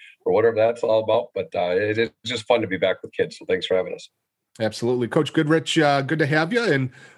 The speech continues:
Speaker 2: hopefully, uh, you guys are, are off to a good start down there at, uh, at Wazeeka Seneca.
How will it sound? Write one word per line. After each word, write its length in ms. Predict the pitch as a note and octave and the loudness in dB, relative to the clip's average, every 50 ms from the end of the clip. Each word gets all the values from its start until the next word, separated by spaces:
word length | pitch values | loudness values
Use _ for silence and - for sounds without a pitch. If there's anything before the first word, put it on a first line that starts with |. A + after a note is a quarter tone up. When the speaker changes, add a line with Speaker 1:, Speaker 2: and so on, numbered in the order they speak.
| _ _ | _ _
Speaker 2:
hopefully, 480 | D3+ C3+ - - D3+ D3+ D#3 D3+ D3+ | -4 -2 0 0 2 2 2 2 2
uh, 140 | D3+ D3 D3 | 2 2 2
you 120 | C#3+ D3 D3+ | 2 0 0
guys 240 | D3+ D#3+ D3+ C#3+ | 0 0 0 0
are, 180 | C#3 D3+ D3 C#3+ | 0 0 0 0
are 160 | C3+ C#3 C#3 | 0 0 2
off 140 | C#3 C#3+ C#3+ | 0 0 0
to 100 | - - | 0 -2
a 40 | C#3 | 0
good 180 | C3 C#3 C#3+ C3+ | 0 0 -2 -2
start 280 | - - D3 C#3+ B2+ | 0 0 0 0 2
down 180 | C3+ C#3+ C3+ C3+ | 0 -2 0 0
there 240 | C3+ C#3 C#3 C3+ C3 | 0 0 0 0 0
at, 240 | C3 B2 B2+ - - | 0 -2 -4 -2 -2
uh, 240 | C3+ B2 B2 B2 - | 0 0 0 -2 -2
at 80 | A#2+ | -2
Wazeeka 400 | A#2+ B2 B2+ A2+ A#2 B2+ - C3 | -2 -2 -4 -2 -2 -2 -2 -4
Seneca. 440 | B2 - A#2+ A2 G#2+ - - F2+ - | -4 -2 -4 -4 -4 -6 -8 -12 -12